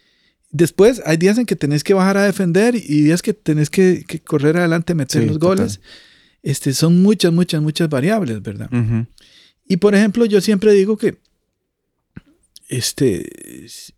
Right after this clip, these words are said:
Speaker 1: si un mae se para y empieza a hacer un solo y dura quince minutos echándose un solo de guitarra,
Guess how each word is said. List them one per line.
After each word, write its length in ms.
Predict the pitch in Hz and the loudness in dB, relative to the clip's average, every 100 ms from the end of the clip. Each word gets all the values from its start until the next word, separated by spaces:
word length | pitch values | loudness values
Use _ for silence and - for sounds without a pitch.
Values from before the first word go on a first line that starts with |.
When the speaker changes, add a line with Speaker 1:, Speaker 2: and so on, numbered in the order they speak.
| _ | _
Speaker 1:
si 200 | - - | -6 0
un 60 | 170 | 2
mae 180 | 190 190 | 4 2
se 100 | 196 | 2
para 440 | 190 190 156 117 - | 2 0 0 -6 -12
y 300 | - 123 123 | -12 -8 -4
empieza 500 | 123 117 135 135 165 | -6 -2 -2 0 -2
a 20 | - | -2
hacer 380 | - 123 139 | -6 -8 -4
un 120 | 165 165 | -2 0
solo 280 | 196 165 | 2 0
y 60 | 113 | 0
dura 240 | 113 135 | -4 -6
quince 280 | 139 156 151 | -6 -4 -2
minutos 400 | 175 175 - 113 | -2 -2 -6 -16
echándose 340 | 117 127 143 151 | -10 -6 -4 -2
un 100 | 147 | -2
solo 140 | 156 147 | -2 0
de 60 | |
guitarra, 440 | 151 - 143 160 | -2 -2 -2 -2